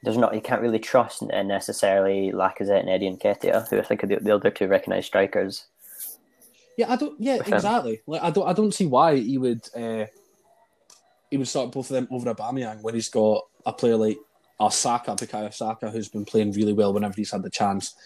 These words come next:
Speaker 1: Mm-hmm.
Speaker 2: uh, pushing up that left-hand side,
Speaker 1: And
Speaker 2: and he's been so good attacking-wise as a left wing back,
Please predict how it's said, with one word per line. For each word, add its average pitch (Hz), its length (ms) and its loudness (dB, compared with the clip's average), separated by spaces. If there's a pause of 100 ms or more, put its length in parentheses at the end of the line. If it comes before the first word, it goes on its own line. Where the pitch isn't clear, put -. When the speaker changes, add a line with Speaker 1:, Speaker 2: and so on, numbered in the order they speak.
(120)
Speaker 1:
Mm-hmm. 110 240 -10
Speaker 2:
uh, 98 280 2 (240)
pushing 120 280 2
up 113 120 0
that 117 180 -2
left-hand 113 400 -6
side, 123 380 -2
Speaker 1:
And 104 260 2
Speaker 2:
and 120 100 -4
he's 113 80 -4
been 113 140 -4
so 151 180 4
good 120 240 0
attacking-wise 131 720 -2
as 117 100 -4
a 113 40 -2
left 110 240 -2
wing 117 200 -2
back, 98 260 -4